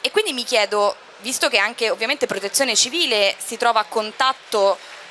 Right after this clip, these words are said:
con dei singoli e con delle comunità profondamente traumatizzate, mi interesserebbe sapere da entrambi sia come dialogate, perché immagino che sia un trauma che si riflette poi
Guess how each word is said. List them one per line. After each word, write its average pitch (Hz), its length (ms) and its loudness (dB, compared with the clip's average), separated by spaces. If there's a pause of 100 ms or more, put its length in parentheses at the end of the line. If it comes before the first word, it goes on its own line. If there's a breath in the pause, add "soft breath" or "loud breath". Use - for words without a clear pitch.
(160)
con 247 240 4
dei 240 160 0
singoli 294 520 0
e 226 60 -2
con 226 180 -2
delle 226 180 2
comunità 233 720 2
profondamente 233 720 -2
traumatizzate, 190 960 0 (600 loud breath)
mi 262 160 -2
interesserebbe 285 600 0
sapere 294 640 2 (1160)
da 254 160 2
entrambi 226 600 0
sia 320 580 4 (1300)
come 285 460 2
dialogate, 226 760 2 (320 loud breath)
perché 233 240 0
immagino 233 360 0
che 226 60 -2
sia 233 100 2
un 233 80 -4
trauma 269 260 4
che 226 100 -4
si - 120 -6
riflette 214 400 -2
poi 240 340 2